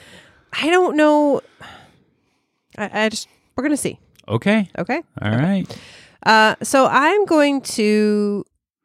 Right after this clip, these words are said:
Speaker 1: have my debate be things that are about, um, the mindset that people that read tarot cards have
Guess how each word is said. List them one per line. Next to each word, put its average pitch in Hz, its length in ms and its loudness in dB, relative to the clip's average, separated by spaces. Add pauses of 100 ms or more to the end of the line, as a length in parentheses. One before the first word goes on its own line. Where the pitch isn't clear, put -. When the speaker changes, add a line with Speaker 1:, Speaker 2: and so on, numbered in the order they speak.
(1600)
Speaker 1:
have 240 280 -2
my 233 180 2
debate 180 560 -2
be 170 380 -4 (100)
things 196 340 0
that 196 220 -2
are 185 320 0
about, 180 760 -2 (320)
um, 165 560 -8 (520)
the 220 80 2
mindset 202 1080 -2 (1120)
that 196 180 0
people 226 260 -2
that 196 120 0
read 185 200 -4
tarot 175 340 2
cards 165 360 -2
have 117 760 -10